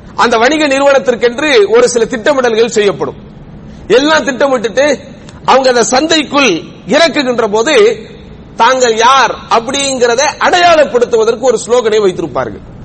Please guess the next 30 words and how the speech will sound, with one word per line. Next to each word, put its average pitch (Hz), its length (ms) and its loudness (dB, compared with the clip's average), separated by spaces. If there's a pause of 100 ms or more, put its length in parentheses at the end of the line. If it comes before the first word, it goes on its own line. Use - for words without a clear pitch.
(340)
இப்ப 220 200 -2
நம்ம 226 80 4
எல்லாத்துக்கும் 254 680 2 (520)
தெரிஞ்ச, 269 500 2 (840)
சவுதி 269 360 0
முழுவதும் 269 360 2
எல்லா 269 220 4
இடமும் 247 240 2
இருக்கக்கூடிய 220 460 -2
ஜரீர். 208 340 2 (580)
ஜரீர் 349 400 2
அப்படின்னா 285 340 0
என்ன? 233 380 0 (520)
எல்லாருக்கும் 226 460 0
தெரியாது 208 280 0
ஒரு 185 100 2
book 165 120 -6
store 156 380 -2
அப்படின்னு. 131 220 -4 (100)
ஆனா, 196 180 -2
அது 190 140 -2
கீழே 196 180 0
எழுதியிருப்பான், 151 500 -4
"இது 147 200 -2
book 147 120 -2
store 165 280 -2
மட்டுமல்ல" 127 520 -2
அப்படின்னு. 101 260 -8 (840)
ஜரீர் 277 460 2
அப்படின்னா, 185 540 0